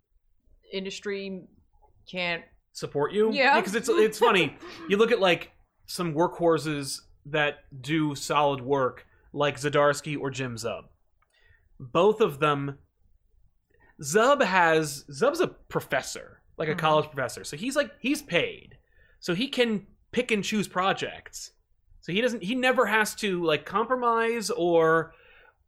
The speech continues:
Speaker 2: argue or fight to get, like, the biggest book, which he's never going to get because he
Speaker 1: Right.
Speaker 2: doesn't, like,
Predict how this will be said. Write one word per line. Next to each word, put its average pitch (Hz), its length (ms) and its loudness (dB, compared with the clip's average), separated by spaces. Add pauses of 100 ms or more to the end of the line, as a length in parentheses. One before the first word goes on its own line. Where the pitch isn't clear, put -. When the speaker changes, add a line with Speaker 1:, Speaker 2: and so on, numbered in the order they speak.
(160)
Speaker 2:
argue 202 460 4
or 180 120 4
fight - 580 -2 (300)
to 180 120 -2
get, 165 360 2
like, 143 220 -2
the 160 80 4
biggest 147 500 -2
book, - 380 0
which 170 200 -2
he's 190 140 -6
never 214 220 4
going 180 260 4
to 156 60 -8
get 156 380 0
because 170 240 0
he 165 60 4
Speaker 1:
Right. 170 40 6
Speaker 2:
doesn't, 156 240 0
like, 143 220 -2